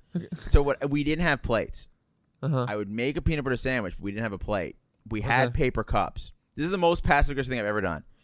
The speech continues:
Speaker 2: I
Speaker 1: Okay.
Speaker 2: found a way to rip a paper cup
Speaker 1: Oh my God.
Speaker 2: so that it basically formed a, sh-, a really small plate.
Speaker 1: Oh my God,
Speaker 2: And I would
Speaker 1: Freddie.
Speaker 2: bring, make the peanut butter sandwich on that plate, like, ten times a day.
Speaker 1: Ten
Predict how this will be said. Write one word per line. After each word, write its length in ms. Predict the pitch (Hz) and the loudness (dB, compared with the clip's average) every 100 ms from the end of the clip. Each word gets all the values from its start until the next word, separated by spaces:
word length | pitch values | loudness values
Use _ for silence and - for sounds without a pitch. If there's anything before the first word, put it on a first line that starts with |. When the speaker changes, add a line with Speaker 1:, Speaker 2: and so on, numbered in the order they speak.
| _ _ - | _ _ -8
Speaker 2:
I 140 | 120 143 | -4 -4
Speaker 1:
Okay. 120 | - | -4
Speaker 2:
found 400 | - 147 160 180 | 0 0 0 -2
a 60 | 190 | -2
way 220 | 151 143 | 2 2
to 100 | 120 | 2
rip 400 | 104 123 131 - | 0 0 0 -2
a 60 | 117 | -10
paper 440 | - 123 120 - | -4 -4 -4 -6
cup 340 | 113 - 107 123 | -2 2 2 0
Speaker 1:
Oh 220 | 120 107 | -2 -6
my 80 | 101 - | -8 -10
God. 120 | 101 | -8
Speaker 2:
so 320 | - 143 131 | 0 2 2
that 100 | 127 | 2
it 140 | 120 - | 0 0
basically 460 | 120 117 - 120 | 0 0 -4 -6
formed 280 | - 113 101 | -6 -6 -6
a, 60 | 98 | -8
sh-, 140 | - | -8
a 40 | 123 | -8
really 520 | 107 131 131 131 131 | -4 -2 0 0 -2
small 400 | - 120 113 104 | -6 -4 -4 -4
plate. 320 | - 104 78 85 | -4 -4 -4 -8
Speaker 1:
Oh 100 | 87 | -12
my 80 | - - | -14 -16
God, 120 | 107 95 | -12 -6
Speaker 2:
And 100 | 117 | -2
I 80 | |
would 160 | 120 113 95 - 151 - | -2 -4 -8 -10 -10 -6
Speaker 1:
Freddie. 280 | 139 135 123 | -4 -4 -8
Speaker 2:
bring, 140 | 127 131 | -8 -8
make 160 | 143 | -8
the 80 | 143 | -6
peanut 220 | 151 143 | -4 -4
butter 100 | 127 | -2
sandwich 240 | 135 127 98 | -2 -2 -2
on 220 | 110 110 | -4 -4
that 180 | 104 - | -6 -4
plate, 400 | 110 95 82 - - - | -2 -2 -4 -12 -20 -10
like, 220 | 107 107 - | -6 -6 -4
ten 240 | - 110 | -4 -4
times 240 | 113 98 | -6 -8
a 40 | 85 | -4
day. 320 | 90 82 - _ _ _ _ _ | -4 -4 -10 _ _ _ _ _
Speaker 1:
Ten 460 | - 131 143 160 | -14 -4 -2 -2